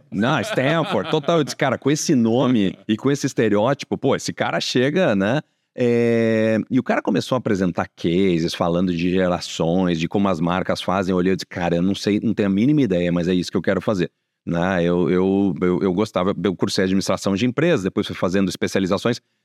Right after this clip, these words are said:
sempre na área de marketing. Mas eu acho que esse estereótipo do marqueteiro nasceu muito, é,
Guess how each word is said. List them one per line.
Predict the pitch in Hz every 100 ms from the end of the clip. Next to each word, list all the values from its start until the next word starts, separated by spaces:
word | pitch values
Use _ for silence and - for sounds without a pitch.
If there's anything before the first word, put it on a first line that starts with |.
| -
sempre | - 117 120
na | 117
área | 110 110
de | 113
marketing. | 101 76 - 82 - _ _ _ _ -
Mas | 175
eu | -
acho | - -
que | 185 -
esse | 156 -
estereótipo | - 120 95 87 95 - 98
do |
marqueteiro | 90 85 85 - 98 110
nasceu | 104 92 - 120
muito, | 107 104 123 107 - 82 -
é, | 90 90 87 85 80